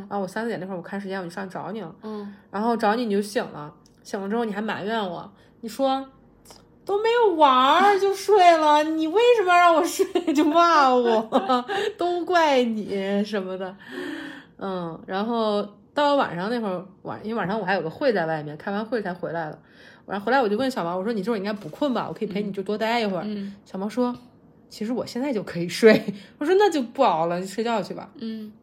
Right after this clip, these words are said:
Speaker 1: 然后晚上睡觉又是就是很快，没聊几句呢，我觉得我还挺亢奋的，脑子那会儿。
Speaker 2: 嗯。
Speaker 1: 小毛就又噌睡着了，就，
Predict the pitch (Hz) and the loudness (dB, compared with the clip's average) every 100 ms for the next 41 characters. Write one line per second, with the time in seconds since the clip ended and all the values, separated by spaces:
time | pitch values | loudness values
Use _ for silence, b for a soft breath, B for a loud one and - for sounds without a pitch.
0 | _ 214 240 262 202 147 175 247 269 269 | _ -6 -4 -4 -6 -6 -4 -4 0 2
1 | 302 440 - 202 202 196 196 170 - 254 | 6 6 4 -2 -4 -6 -8 -8 -4 -4
2 | - B B B 277 277 302 208 - 269 | -4 B B B 2 4 2 -2 -6 -4
3 | 208 170 202 233 180 214 - 175 285 233 | -4 -4 -4 -6 -6 -8 -10 -8 -4 -4
4 | 202 175 165 - 170 156 165 226 208 202 | -6 -8 -12 -14 -14 -14 -12 -12 -12 -14
5 | - - 170 180 214 202 240 208 - 226 | -16 -10 -4 -2 -2 -2 -2 -4 -6 -6
6 | 226 180 143 147 143 _ b b b b | -4 -4 -4 -6 -8 _ b b b b
7 | b - | b -20